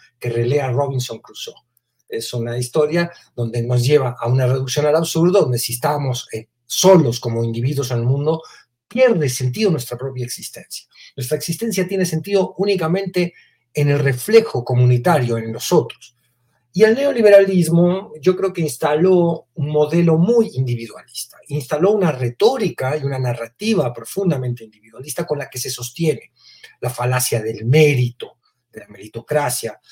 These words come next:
la falacia que ahora estamos viendo de manera exagerada en un presidente argentino que la dice,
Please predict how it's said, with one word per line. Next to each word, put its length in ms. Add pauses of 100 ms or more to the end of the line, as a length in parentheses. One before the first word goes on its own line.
(100)
la 120
falacia 460
que 80
ahora 140
estamos 260
viendo 200
de 40
manera 220
exagerada 720
en 80
un 100
presidente 480
argentino 520
que 100
la 180
dice, 500